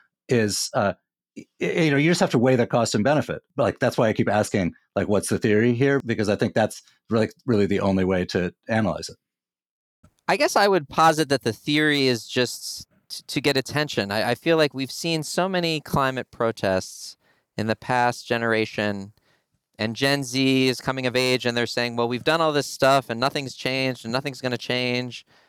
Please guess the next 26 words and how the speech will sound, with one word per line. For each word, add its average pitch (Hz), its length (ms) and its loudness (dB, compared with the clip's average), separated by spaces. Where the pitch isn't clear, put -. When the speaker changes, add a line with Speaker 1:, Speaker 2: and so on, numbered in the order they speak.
Speaker 2:
You 110 120 -4
know, 104 80 -2
Biden's 127 340 2
not 127 160 0
gonna 123 160 -2
declare 120 360 -2
an 113 60 -2
emergency, 113 540 -4
it 113 60 0
doesn't 110 240 -4
appear." 110 680 -2
So 123 760 0
maybe 143 280 0
the 139 160 2
only 139 200 2
thing 131 280 -4
left 131 400 2
is 120 120 -4
just - 300 -4
to 131 80 -2
make 117 240 -2
noise. 123 380 0
And 117 120 0
this 135 140 0
seems 139 320 -6
a, 117 80 2